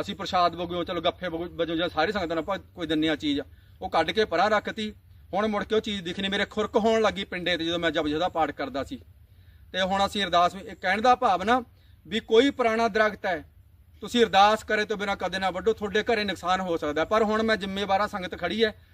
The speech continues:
ਵੀ ਇਹਨਾਂ ਨੂੰ ਭਰੋਸਾ ਹੈ, ਹੁਣ ਇਹਨੂੰ, ਅਹ, ਕੋਈ ਵੱਢਣ ਵਾਲੇ ਨੂੰ ਕੋਈ ਨੁਕਸਾਨ ਨਹੀਂ ਹੋਊਗਾ, ਕਿਉਂਕਿ ਸੱਚੇ ਪਾਤਸ਼ਾਹ ਮਹਾਰਾਜ ਦੀ ਅਰਦਾਸ ਵਿੱਚ ਤਾਕਤ ਹੈ, ਉਹਦਾ ਭਲਾ ਹੋਊਗਾ। ਹੁਣ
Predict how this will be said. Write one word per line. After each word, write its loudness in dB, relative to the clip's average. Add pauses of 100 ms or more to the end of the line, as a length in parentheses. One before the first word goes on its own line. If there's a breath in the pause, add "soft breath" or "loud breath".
(300 soft breath)
ਵੀ -4
ਇਹਨਾਂ 2
ਨੂੰ 2
ਭਰੋਸਾ 2
ਹੈ, -2 (360)
ਹੁਣ 0
ਇਹਨੂੰ, 2
ਅਹ, -2
ਕੋਈ -2
ਵੱਢਣ -2
ਵਾਲੇ 6
ਨੂੰ -2
ਕੋਈ -4
ਨੁਕਸਾਨ -2
ਨਹੀਂ -6
ਹੋਊਗਾ, -4 (880)
ਕਿਉਂਕਿ 2
ਸੱਚੇ 0
ਪਾਤਸ਼ਾਹ 2
ਮਹਾਰਾਜ 2
ਦੀ -2
ਅਰਦਾਸ 0
ਵਿੱਚ -4
ਤਾਕਤ 2
ਹੈ, 0
ਉਹਦਾ 2
ਭਲਾ 2
ਹੋਊਗਾ। 0
ਹੁਣ -2